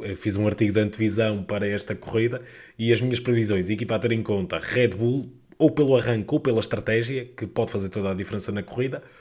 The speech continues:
e piloto a ter em conta Pérez, porque tinha quase a certeza que íamos ver ou um pódio ou uma vitória. Portanto,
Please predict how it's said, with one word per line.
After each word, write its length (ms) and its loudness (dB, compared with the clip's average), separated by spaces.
e 200 -2
piloto 300 0
a 40 -10
ter 120 2
em 60 0
conta 280 -2
Pérez, 560 -2
porque 380 -6
tinha 220 -4
quase 180 0
a 60 0
certeza 340 -2
que 120 -4
íamos 160 -4
ver 280 -4
ou 80 0
um 80 -4
pódio 480 -2
ou 80 0
uma 140 -2
vitória. 440 -6
Portanto, 400 -8